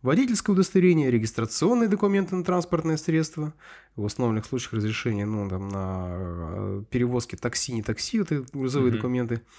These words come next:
Speaker 1: И осаго. Договора купли-продажи здесь нет.
Speaker 2: Соответственно, инспектору Д П С можно не предоставлять Д Г, Д К П. Ну, по д-, по закону.
Speaker 1: Ну, по правилам дорожного движения нет.
Speaker 2: Но он же у нас требует его всё равно,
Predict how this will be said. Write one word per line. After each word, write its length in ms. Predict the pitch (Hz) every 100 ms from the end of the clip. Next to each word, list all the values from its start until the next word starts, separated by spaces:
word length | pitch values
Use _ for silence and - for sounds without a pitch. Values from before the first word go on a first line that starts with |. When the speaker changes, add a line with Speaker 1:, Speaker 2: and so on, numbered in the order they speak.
| - _ _ _ _ _ _ _ _ _ _ _ _ _ _ _ _ _ _ - -
Speaker 1:
И 120 | 117
осаго. 420 | 165 - 170 214 - _ _ _ _ _ _ _ _ _ _ 120
Договора 420 | 131 143 120 117
купли-продажи 600 | 127 147 - 185 135 135
здесь 220 | 143 170
нет. 160 | 175 156 _ -
Speaker 2:
Соответственно, 560 | - 113 117 120 104
инспектору 420 | 104 - 123 113 101
Д 100 | 98
П 140 | 143
С 100 | -
можно 220 | 117 123
не 100 | 117
предоставлять 480 | 107 110 - 107 95
Д 80 | 92
Г, 120 | 95
Д 180 | 101 104
К 100 | 90
П. 220 | 92 92 - _ _ -
Ну, 260 | 131 101 - - - -
по 120 | 110
д-, 120 | 110
по 120 | -
закону. 420 | 107 101 98 95 - _ -
Speaker 1:
Ну, 180 | 107 98
по 160 | 101
правилам 340 | - 98 104 120
дорожного 280 | 113 107 120
движения 360 | 120 107 120
нет. 220 | 160 139 _
Speaker 2:
Но 160 | - 107
он 80 | 104
же 80 | 107
у 20 |
нас 140 | 104
требует 340 | - 143 143 123
его 80 | -
всё 160 | 110
равно, 200 | 101 117